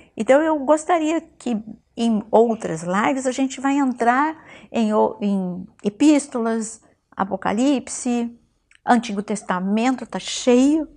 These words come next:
de, de profecias falando sobre este cenário agora. Presta atenção em tudo que tá acontecendo no mundo e você vai saber que todos os sinais estão aí.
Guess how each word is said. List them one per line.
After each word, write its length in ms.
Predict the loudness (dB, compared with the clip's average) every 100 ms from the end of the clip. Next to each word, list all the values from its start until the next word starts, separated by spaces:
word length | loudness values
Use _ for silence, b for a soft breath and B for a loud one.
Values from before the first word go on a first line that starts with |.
| _ _ -12
de, 520 | -4 -2 0 -2 -6 -10
de 240 | -8 -6
profecias 920 | -4 -4 -4 -6 -6 -4 -2 -2 -4 -12 B B
falando 400 | 0 2 2 0
sobre 400 | -2 -2 0 2
este 420 | 2 0 -4 -10 -8
cenário 800 | -4 -4 -2 0 0 0 -2
agora. 600 | -4 0 0 2 0 -6 -14 B B B _
Presta 460 | 2 2 2 -2 -10
atenção 520 | -4 -4 -4 -4 -2
em 120 | -2
tudo 260 | -4 -6 -6
que 80 | -6
tá 100 | -8
acontecendo 560 | -6 -6 -6 -4 -4
no 100 | -4
mundo 560 | -2 -2 -2 -2 -6 -8 b b b -4
e 100 | 0
você 240 | 0 0
vai 140 | 0 0
saber 580 | -2 -2 0 0 0 -6 B B -2
que 440 | 2 2 0 -6 _ _ _ _ -2
todos 340 | 2 4 2 -4
os 180 | -8 -8
sinais 560 | -6 -6 -4 -4 -6
estão 340 | -8 -8 -6 -4
aí. 260 | -6 -10